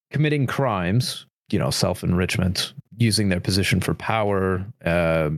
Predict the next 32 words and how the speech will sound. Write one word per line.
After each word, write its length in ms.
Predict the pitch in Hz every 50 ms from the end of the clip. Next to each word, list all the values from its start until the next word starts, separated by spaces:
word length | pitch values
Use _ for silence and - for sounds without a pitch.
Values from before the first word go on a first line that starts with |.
| - -
access, 600 | - 92 92 90 - - - 95 82 85 - -
those 180 | - 90 90 -
kind 160 | - 90 87
of 100 | 87 -
things, 540 | - 87 87 87 85 85 87 98 - - - _ _ -
felonies 680 | - - 110 107 104 104 101 98 98 95 92 98 - 98
with 240 | 98 87 90 -
drugs, 640 | - 104 98 95 92 92 92 87 85 - - - - - _ -
weapons. 720 | - 98 92 90 - 92 82 87 87 87 - - - - _ _ _ _ _ -
The 100 | 110 107
fact 320 | - - 139 135 131 -
that 120 | 127 107 92
they 100 | 117 113
can 160 | - 131 113
do 120 | 104 107
that, 180 | 95 110 - 147
get 200 | 143 - - -
people 260 | - 233 214 208 180
killed 360 | 160 - - 202 202 170 147
or 180 | 151 165 175 165
kill 200 | - - 170 156
people, 420 | 127 139 123 - - - - - - _ _ _ -
and 540 | 117 113 113 117 113 110 110 107 104 104 101
nothing 300 | 101 104 - 135 123 110
happens. 680 | 107 101 104 110 - 143 156 165 165 - - - - _ _ _ - 113
But 220 | 110 127 127 117
then 200 | 131 131 131 127
if 160 | 123 107 -
the 140 | - 120 104
average 380 | 101 104 104 101 110 90 - -
person 360 | 95 87 101 - - 135 131
does 300 | 123 123 127 127 -